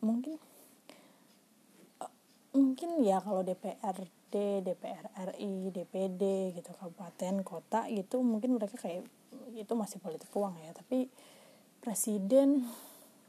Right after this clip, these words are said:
maksudnya ibu gue punya cukup reason yang kuat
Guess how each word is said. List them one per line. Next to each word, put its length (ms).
maksudnya 240
ibu 160
gue 400
punya 320
cukup 320
reason 640
yang 320
kuat 320